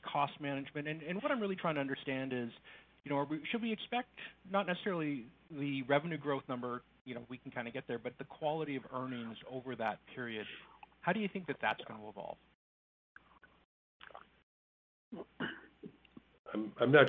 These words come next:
Speaker 2: sure I completely understand the, the
Speaker 1: Well, is there anything you
Speaker 2: question,
Speaker 1: can do
Speaker 2: Chris.
Speaker 1: as you grow that revenue to improve the margin profile of the company, other than just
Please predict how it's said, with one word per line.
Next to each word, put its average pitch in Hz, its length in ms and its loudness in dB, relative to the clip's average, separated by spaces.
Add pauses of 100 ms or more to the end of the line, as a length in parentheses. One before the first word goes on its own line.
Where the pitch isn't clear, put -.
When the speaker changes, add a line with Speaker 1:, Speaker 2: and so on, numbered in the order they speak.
Speaker 2:
sure 127 160 12
I - 480 2 (580)
completely 107 520 6
understand 90 640 8 (100)
the, 92 160 0 (520)
the 87 160 4
Speaker 1:
Well, 208 140 10
is 208 80 6
there 254 100 2
anything 277 200 10
you 262 60 4
Speaker 2:
question, 233 100 2
Speaker 1:
can 202 120 2
do 170 120 6
Speaker 2:
Chris. 170 120 4
Speaker 1:
as - 40 0
you 160 60 0
grow 151 200 2
that 139 180 4
revenue 135 440 4 (100)
to 131 60 -6
improve 123 340 -6
the 123 60 -6
margin 113 500 -6
profile 107 460 -4
of 107 80 -10
the 117 80 -12
company, - 300 -16 (360)
other 127 160 -2
than 117 160 -8
just 117 160 -6